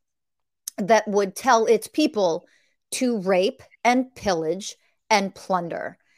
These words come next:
and to engage in incest. And yet, that's all through the goddamn Bible.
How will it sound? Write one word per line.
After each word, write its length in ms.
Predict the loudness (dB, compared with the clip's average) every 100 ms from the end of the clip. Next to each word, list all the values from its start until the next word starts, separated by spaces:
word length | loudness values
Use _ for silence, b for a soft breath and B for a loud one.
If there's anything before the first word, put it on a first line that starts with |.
| _ -2
and 200 | -2 -2
to 260 | -2 -2
engage 420 | -2 0 0 0 -4
in 120 | -8
incest. 680 | -8 -8 -8 -10 -12 -14 -6
And 180 | -2 2
yet, 240 | 2 0 _ _ _ _ -12
that's 220 | -4 -2 2
all 220 | 4 2
through 240 | 0 -2
the 60 | 2
goddamn 500 | 4 4 4 2 4
Bible. 480 | 4 4 2 0